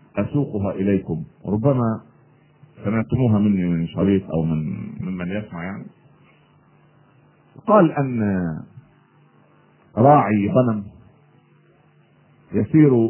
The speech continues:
بجوار الغابة، فرأى جرو أسد،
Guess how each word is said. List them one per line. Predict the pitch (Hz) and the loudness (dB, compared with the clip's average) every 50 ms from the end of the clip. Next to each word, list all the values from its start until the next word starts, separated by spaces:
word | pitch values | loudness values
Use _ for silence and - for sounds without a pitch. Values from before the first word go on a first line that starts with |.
| - 104 | 0 -2
بجوار | 98 107 98 120 131 135 120 | -2 0 2 4 4 4 4
الغابة، | 110 104 104 113 113 101 98 90 80 80 - - _ _ _ _ _ _ _ _ _ _ _ _ _ _ _ _ _ _ _ _ _ _ _ _ _ _ _ _ _ _ _ _ _ _ _ _ _ _ _ - 110 | 2 2 2 2 2 2 0 -4 -6 -10 -14 -18 _ _ _ _ _ _ _ _ _ _ _ _ _ _ _ _ _ _ _ _ _ _ _ _ _ _ _ _ _ _ _ _ _ _ _ _ _ _ _ -6 -2
فرأى | 117 131 160 180 156 143 131 - - | 2 2 4 4 4 2 0 2 4
جرو | - 165 151 143 127 | 4 4 4 4 2
أسد، | 123 123 113 - 98 - | 0 -2 -4 -6 -8 -12